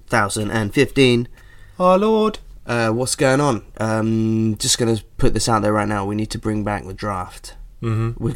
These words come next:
Speaker 1: I'm going. We're starting full, full tilt this week.
Speaker 2: Yeah.
Speaker 1: I'm suggesting we bring back the draft.
Speaker 2: Why? Why are you
Speaker 1: When you
Speaker 2: suggesting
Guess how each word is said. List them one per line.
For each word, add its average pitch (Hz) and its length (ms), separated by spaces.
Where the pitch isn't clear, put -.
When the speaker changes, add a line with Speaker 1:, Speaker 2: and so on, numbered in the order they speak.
Speaker 1:
I'm 117 160
going. 127 260
We're 123 120
starting 113 520
full, 104 240
full 104 200
tilt 101 240
this 92 180
week. 92 220
Speaker 2:
Yeah. 113 240
Speaker 1:
I'm 123 180
suggesting 113 800
we 107 120
bring 104 220
back 101 180
the 95 60
draft. 90 320
Speaker 2:
Why? 107 260
Why 107 200
are 107 40
you 101 100
Speaker 1:
When 117 140
you 123 60
Speaker 2:
suggesting 117 140